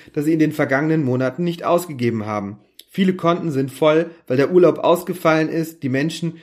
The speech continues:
nicht in Restaurants gehen, sich keine neue Kleidung kaufen, nichts unternehmen. Das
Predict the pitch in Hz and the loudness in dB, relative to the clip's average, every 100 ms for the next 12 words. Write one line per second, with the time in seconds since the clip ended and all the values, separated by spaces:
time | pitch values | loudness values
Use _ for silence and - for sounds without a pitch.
0 | _ 135 - 135 127 127 135 120 151 180 | _ -10 -4 -2 0 -2 -4 -4 -4 -4
1 | - 147 147 151 - - 143 - 156 156 | -6 0 0 0 -6 -10 -8 -4 0 0
2 | 147 131 127 - 147 170 170 170 156 151 | 2 0 -2 -2 0 0 -2 0 0 0
3 | 160 165 - _ 151 - 160 160 160 151 | -2 -8 -10 _ -10 -4 -2 0 2 2
4 | 123 113 110 _ _ _ _ 160 165 | 0 -2 -8 _ _ _ _ 0 0